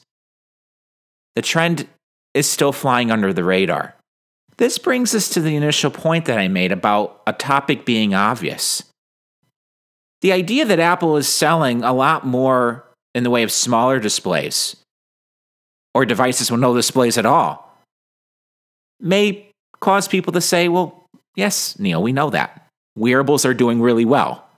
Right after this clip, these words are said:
So that means Apple is shipping a lot of smaller displays.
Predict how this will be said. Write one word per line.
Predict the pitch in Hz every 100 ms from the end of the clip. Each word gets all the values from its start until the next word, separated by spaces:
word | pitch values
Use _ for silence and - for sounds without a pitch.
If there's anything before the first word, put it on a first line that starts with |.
| _ _ _ _ -
So | -
that | 107 107 110
means | 107 117 117 -
Apple | - 90 101 117 120
is | 117
shipping | - 127 - 110
a | 113
lot | 101 87
of | 101
smaller | - 110 101 104
displays. | 120 - 202 180 71 - -